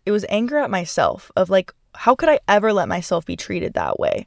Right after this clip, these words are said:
What's wrong with me? You'd think that mindset only shows up with people who were dumped, but in reality, it equally shows up with people who have to dump someone too, because you are putting yourself in a situation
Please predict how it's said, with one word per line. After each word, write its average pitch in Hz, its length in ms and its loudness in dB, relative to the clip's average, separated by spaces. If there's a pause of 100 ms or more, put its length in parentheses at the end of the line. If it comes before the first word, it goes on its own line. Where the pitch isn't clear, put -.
What's 208 420 0
wrong 185 340 -2
with 175 180 -8
me? - 280 -10
You'd 202 240 -4
think 262 220 2
that 311 180 0
mindset 190 480 0
only 185 240 -2
shows 180 400 -2
up 175 160 -4
with 185 100 -8
people 185 320 -4
who 185 120 -6
were 175 180 -2
dumped, 160 480 -8
but 202 100 0
in 214 120 0
reality, 214 580 2
it 180 100 -4
equally 262 400 -2
shows 196 320 -2
up 185 160 -2
with 180 160 -4
people 180 400 -6
who 175 160 -6
have 165 380 -6
to - 220 -6
dump 165 280 -6
someone 202 400 0
too, 196 320 -4
because 208 460 -2
you 220 220 2
are 269 120 4
putting 247 400 4
yourself 202 420 0
in 190 100 -2
a 180 40 -2
situation 190 1040 -2